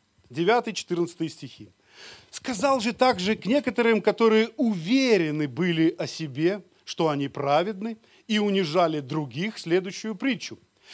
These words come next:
Два человека вышли, вошли в храм помолиться. Один фарисей, а другой мытарь. Фарисей, став молиться, сам себе так: „Боже, благодарю Тебя, что я не таков,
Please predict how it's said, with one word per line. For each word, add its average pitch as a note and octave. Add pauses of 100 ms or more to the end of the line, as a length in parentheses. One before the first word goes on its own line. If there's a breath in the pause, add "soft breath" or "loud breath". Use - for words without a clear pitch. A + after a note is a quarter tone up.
(140 loud breath)
Два B3+
человека A#3+
вышли, G#3+
вошли G3
в -
храм G#3
помолиться. F3+ (200 loud breath)
Один F3
фарисей, B3
а F#3+
другой G3+
мытарь. F3+ (560 loud breath)
Фарисей, C#4+
став D#4
молиться, A#3 (140 loud breath)
сам C4
себе A3
так: D#3 (240)
„Боже, F#3+ (340 soft breath)
благодарю D4
Тебя, C#4+
что D4+
я D4
не D4
таков, C4+